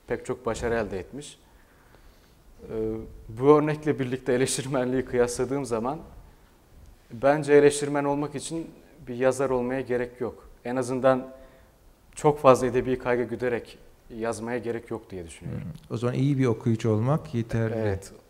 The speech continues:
Speaker 1: Hem yazar için hem eleştirmen için gereklidir diye düşünüyorum.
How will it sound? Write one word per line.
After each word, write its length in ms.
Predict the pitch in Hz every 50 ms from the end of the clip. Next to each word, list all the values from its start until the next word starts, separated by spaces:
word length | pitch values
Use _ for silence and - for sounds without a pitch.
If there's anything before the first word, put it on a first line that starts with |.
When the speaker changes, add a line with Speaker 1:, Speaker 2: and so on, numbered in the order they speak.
| - -
Speaker 1:
Hem 240 | - 123 123 120 123
yazar 280 | 120 123 110 120 123 117
için 220 | 113 - 147 131
hem 140 | 127 120 117
eleştirmen 480 | 113 113 117 110 - 117 113 110 107
için 280 | 104 98 - - 143 147 - _ _ - 110
gereklidir 580 | 107 110 107 107 107 - 113 95 104 92 -
diye 160 | - 90 87 -
düşünüyorum. 380 | - - - 92 85 82 80